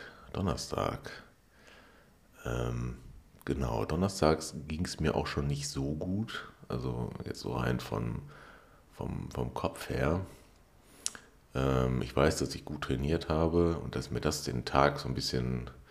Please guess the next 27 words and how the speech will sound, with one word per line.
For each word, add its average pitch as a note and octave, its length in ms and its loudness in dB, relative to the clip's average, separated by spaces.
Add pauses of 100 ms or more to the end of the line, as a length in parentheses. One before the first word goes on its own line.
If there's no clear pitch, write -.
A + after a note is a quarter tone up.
(340)
dass - 100 -20
mir - 80 -4
das - 140 -2
über D2+ 200 2
den C2 180 0
Tag D2 300 0
geholfen A#1+ 520 2
hat. C2+ 300 0 (1200)
Und, A#1+ 520 -2
äh, A#1+ 420 -2 (1500)
ja, A1+ 280 2
sonst B1 240 -4
war B1 100 4
aber G#1 220 6
auch - 180 -6
nix, - 480 -4
nix - 180 -6
Spektakuläres - 840 -2
am - 100 -6
Donnerstag. A#1 560 -2 (480)
Äh, A#1 440 -6
den C2+ 100 -2
richtigen D2 400 -2
Breakdown C#2 600 4
gab's B1+ 320 2
dann A#1+ 220 -4
gestern, F2 600 2